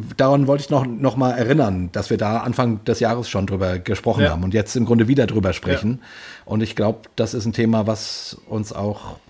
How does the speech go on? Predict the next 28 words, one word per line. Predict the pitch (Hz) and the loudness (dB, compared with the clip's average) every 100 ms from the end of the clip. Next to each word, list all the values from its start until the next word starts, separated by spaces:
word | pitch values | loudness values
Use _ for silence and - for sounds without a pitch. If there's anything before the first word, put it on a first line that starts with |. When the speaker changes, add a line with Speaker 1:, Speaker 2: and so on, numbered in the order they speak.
| - | -8
Speaker 1:
ja, | 85 85 - - | -8 -8 -16 -8
das | 95 - | -6 -2
wird | 113 - | -2 0
bleiben, | 98 95 101 | 2 4 6
Speaker 2:
Ja, | 82 78 - | 4 -2 -6
Speaker 1:
sozusagen. | 85 - 90 82 76 | -4 -4 -2 0 0
Speaker 2:
das | 131 | 2
wird | 143 | 2
Speaker 1:
Das | 131 | 4
Speaker 2:
bleiben. | 127 123 | 4 2
Speaker 1:
ist, | 123 - - - - - - - - - - - - | 0 -2 -4 -12 -14 -20 -20 -20 -20 -20 -20 -12 -4
wir | 104 101 101 104 | 0 0 0 -2
in | 110 110 | -2 -2
unserer | 113 113 113 101 | -4 -2 -2 0
Welt | 104 - | -2 -4
können | - 110 | -2 0
wir | 107 | 0
nicht | 104 - | -2 -4
mehr, | 104 98 95 - _ _ _ | -4 -2 -4 -8 _ _ _
müssen | 120 147 165 120 | 0 0 2 2
wir | 120 120 | 2 2
darauf | 120 123 120 120 | 2 0 0 0
Antworten | 127 127 98 101 | 0 0 0 0
finden. | 95 92 - 76 - _ - 101 | -2 -2 -2 -6 -10 _ -10 -6
Speaker 2:
Ja. | |
Speaker 1:
Ähm, | 92 85 80 - - - _ - - | -4 -4 -8 -14 -20 -20 _ -16 -6
ähm, | 101 92 87 87 87 - | -2 -2 -2 -4 -6 -6
genau. | 104 87 80 | -4 -2 -4